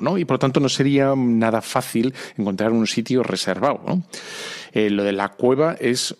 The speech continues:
un, digamos, un producto de la situación tan concreta que estaba viviendo San José y la Virgen María, ¿no? Ese edicto por el cual tenían que empadronarse y, por tanto,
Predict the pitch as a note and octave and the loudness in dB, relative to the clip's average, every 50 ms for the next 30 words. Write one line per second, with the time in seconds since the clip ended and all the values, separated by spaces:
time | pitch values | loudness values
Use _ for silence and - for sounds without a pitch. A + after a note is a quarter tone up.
0 | _ _ A#2+ A2+ A#2 A#2 A#2 A#2 A2+ A2+ A2 G#2 G2 F#2+ F#2 F2 - F2 F2 F2 | _ _ 0 2 2 4 4 4 2 2 2 2 2 0 -2 -4 -6 -8 -6 -4
1 | F#2+ G#2+ A2+ A#2 A2 - - A#2 A2+ G#2 A2 A2+ A#2 A2+ - - B2+ A2+ G#2 - | -2 0 0 0 -2 -2 -2 -2 -2 0 2 0 0 2 2 2 2 2 0 -2
2 | A2+ G2+ - G#2+ F#2 - - C#3 D3 D3 C3+ C3+ C#3+ D3 C#3+ - D3+ C#3+ B2 - | -2 -2 0 0 0 0 2 2 2 2 2 0 0 0 0 0 0 2 2 0
3 | C3+ - D#3 C3+ A#2+ - - A2+ A2+ A#2+ A#2 A2 A2 A2+ A#2 A#2 A#2+ B2+ - - | 0 0 0 -2 -2 -2 0 0 2 2 4 4 2 2 2 2 2 2 0 -2
4 | - - G2 F2+ E2+ - G2 - - A2 G#2+ G#2 G#2 F#2+ - - G2 F#2 F2 E2+ | -4 -4 -4 -4 -2 -2 -2 0 0 0 0 2 0 0 0 0 0 0 2 0
5 | E2+ E2 D2 - - - D#2+ D#2+ - - - - F#2 F2+ E2+ C#3+ D3 - - F#3+ | 0 0 -2 -4 -4 -4 -2 -2 -2 -2 -2 -2 -2 0 0 -2 -2 0 0 0
6 | F#3+ F#3 - G2+ F#2+ F2+ - - G#2 A2 A#2+ B2 A#2+ - F#2 F2+ F#2 F#2+ - - | 0 2 0 0 -2 -2 0 0 2 2 2 0 0 -2 -2 -2 -2 -2 0 -2
7 | G2 F#2+ G#2 G2 F#2+ F#2+ G2+ A2+ A#2 A2 - - D3 C#3+ - B2 D#3 C#3 B2+ D#3 | 0 0 0 0 0 0 0 0 0 0 0 0 0 0 0 0 0 0 2 0
8 | D3+ | 0